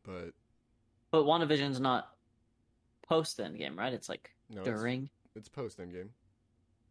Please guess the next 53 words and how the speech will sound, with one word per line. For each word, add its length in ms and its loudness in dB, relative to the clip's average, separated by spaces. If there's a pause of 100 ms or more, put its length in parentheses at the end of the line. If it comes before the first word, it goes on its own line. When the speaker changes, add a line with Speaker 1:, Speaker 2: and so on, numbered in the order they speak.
(880)
Speaker 2:
Oh, 120 10
'cause, 200 4
yeah, 160 8
they 140 4
get 240 4
re-, 240 4 (240)
they, 180 0
yeah, 180 4 (100)
they 80 0
Speaker 1:
Yeah, 60 -4
Speaker 2:
come 100 2
Speaker 1:
it's 60 0
Speaker 2:
back 140 2
Speaker 1:
after 120 -8
Speaker 2:
from 60 -6
Speaker 1:
the 40 -10
Speaker 2:
stuff. 200 -6
Speaker 1:
blip 20 -8
Speaker 2:
Never 40 -2
Speaker 1:
and 80 -2
Speaker 2:
mind. 80 -6
Speaker 1:
stuff. 220 -8
Speaker 2:
Yeah, 120 2
Speaker 1:
Yeah, 60 -2
Speaker 2:
yeah, 60 -4 (160)
Speaker 1:
yeah, 60 2
Speaker 2:
it 80 2
is. 200 -4
Speaker 1:
yeah. 120 -4
Speaker 2:
Yeah, 80 -4 (120)
never 140 -4
mind. 120 -14 (360)
Speaker 1:
No, 140 -6
all, 120 -2
all 240 -2
these 200 -6
are 60 -6
post-Endgame. 580 -8
You're 180 0
just 200 -2
getting 200 2
Black 260 2
Widow 280 0
confused 400 -10
with 100 -8
everything. 540 -8
It's 180 -6
just, 340 -4
it's 200 -2
fucked 260 -2
you 140 0
up, 220 -6
okay? 380 -2